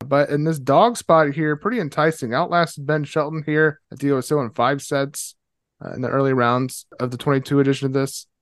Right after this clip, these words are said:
Now taking on Ofner, who played his first hard court match since February in a loss to Mickelson and Winston-Salem. In their blended hard court, Elo, Borges almost seventy points higher, but you take a peek at the raw hard court, Elo,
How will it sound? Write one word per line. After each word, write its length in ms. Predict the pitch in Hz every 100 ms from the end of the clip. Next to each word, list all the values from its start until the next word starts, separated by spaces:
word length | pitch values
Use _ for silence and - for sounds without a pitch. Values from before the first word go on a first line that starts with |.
| -
Now 300 | - 160 185
taking 240 | 196 180
on 140 | 170
Ofner, 400 | 120 143 151 160
who 60 | 147
played 180 | - 151
his 100 | 135
first 300 | - 165 160
hard 180 | 160 147
court 200 | 165 131
match 300 | 143 135 -
since 140 | 113
February 600 | - 156 160 156 156 151
in 100 | 127
a 80 | 110
loss 340 | 113 123 135 -
to 100 | 123
Mickelson 640 | 120 160 - 170 - 165
and 140 | 147
Winston-Salem. 760 | 135 - 123 - 165 165 165 156 -
In 100 | 160
their 140 | 156
blended 420 | 143 170 233 240
hard 240 | 190 190 165
court, 380 | 156 131 123 _ -
Elo, 460 | 139 127 120 117 -
Borges 420 | 175 190 214 - 165
almost 280 | 170 156
seventy 360 | - 226 240 220 - _
points 280 | 185 180 -
higher, 520 | - 165 143 107 120 -
but 240 | 127 123
you 120 | 139 - _
take 160 | - 247
a 60 |
peek 180 | - 214
at 100 | 175
the 120 | 143
raw 320 | 117 139 214 190
hard 240 | 156 131
court, 260 | - 131 120
Elo, 460 | 135 127 123 123